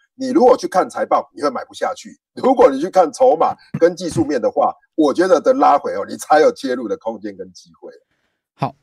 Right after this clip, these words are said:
Speaker 2: 二月的第一周、第二周哈，呃，S E C哦会公布出来这个十三F报告哈，这个巴菲特会不会再次加码台积电呢？哦，这个，
Speaker 1: 我觉得，
Speaker 2: 哇！如果这
Speaker 1: 这个可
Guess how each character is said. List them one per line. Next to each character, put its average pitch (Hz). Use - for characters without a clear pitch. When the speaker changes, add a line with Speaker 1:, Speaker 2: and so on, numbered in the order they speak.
Speaker 2:
二 233
月 202
的 156
第 185
一 196
周、 180
第 180
二 165
周 143
哈， 127
呃 160
，S 202
E 185
C 180
哦 160
会 185
公 180
布 175
出 170
来 135
这 151
个 139
十 147
三 160
F 143
报 160
告 123
哈， 92
这 175
个 160
巴 185
菲 185
特 180
会 196
不 170
会 170
再 160
次 160
加 151
码 131
台 123
积 135
电 139
呢？ 104
哦， 123
这 190
个， 170
Speaker 1:
我 240
觉 330
得， 233
Speaker 2:
哇！ 156
如 196
果 302
这 -
Speaker 1:
这 240
个 214
可 -